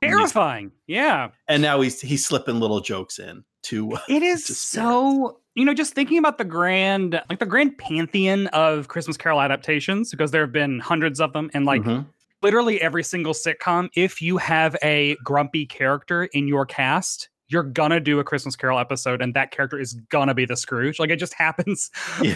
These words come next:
Speaker 2: over and over and over and over and over again.
Speaker 1: Yeah.
Speaker 2: That, to think that Michael Caine, like, Michael Caine is a perfect Scrooge, and it is so
Speaker 1: Mm-hmm.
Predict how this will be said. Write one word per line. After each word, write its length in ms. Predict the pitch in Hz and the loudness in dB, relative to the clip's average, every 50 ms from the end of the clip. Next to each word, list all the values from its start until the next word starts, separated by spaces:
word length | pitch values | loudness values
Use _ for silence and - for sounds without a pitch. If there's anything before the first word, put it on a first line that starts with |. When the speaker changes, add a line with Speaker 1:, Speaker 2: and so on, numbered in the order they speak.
| - 185 | 4 4
Speaker 2:
over 260 | 214 214 196 202 220 | 4 4 4 4 4
and 100 | 220 214 | 4 4
over 360 | 196 208 196 196 170 180 190 | 4 4 4 4 4 4 4
and 80 | 190 160 | 4 4
over 280 | 156 180 175 156 175 180 | 4 4 4 4 2 2
and 100 | 160 156 | 2 2
over 240 | 160 165 147 160 | 2 2 2 2
and 100 | 151 143 | 0 2
over 220 | 143 156 156 175 185 | 2 0 2 2 0
again. 380 | 185 175 196 208 214 226 233 226 | 0 0 0 0 2 0 0 -2
Speaker 1:
Yeah. 80 | - - - _ _ | -4 -10 -20 _ _
Speaker 2:
That, 220 | 226 233 220 - - | 0 0 0 2 0
to 100 | 220 208 | -2 -2
think 340 | - - 269 311 339 302 269 | 0 0 2 2 2 2 2
that 260 | 339 302 269 220 175 | 2 4 4 2 2
Michael 340 | 175 180 196 208 - 233 214 | 0 0 0 0 0 -2 -2
Caine, 460 | - - 202 185 165 143 135 127 135 - | -2 -2 0 0 2 0 0 -2 -2 -4
like, 100 | 190 190 | -2 0
Michael 220 | 208 240 269 302 | 0 2 0 0
Caine 220 | - 240 233 214 190 | 0 0 0 2 2
is 220 | 170 - - - - _ _ - _ - | 0 0 -2 -6 -8 _ _ -8 _ -4
a 100 | 185 - - _ _ _ _ | -4 -4 -4 _ _ _ _
perfect 580 | - - - 214 214 214 - - 208 196 196 - | -10 -4 0 0 0 0 2 0 0 -2 0 -4
Scrooge, 840 | - - - - 160 160 165 175 202 226 233 226 202 - - - - | -10 -8 -4 0 2 2 4 4 2 2 0 -2 -4 -8 -10 -4 0
and 140 | 180 190 196 | 2 2 4
it 100 | 202 202 | 2 2
is 140 | 214 196 | 2 0
so 280 | - - - 208 214 254 | 0 0 2 2 4 4
Speaker 1:
Mm-hmm. 280 | 294 320 320 302 - | 4 4 4 2 -2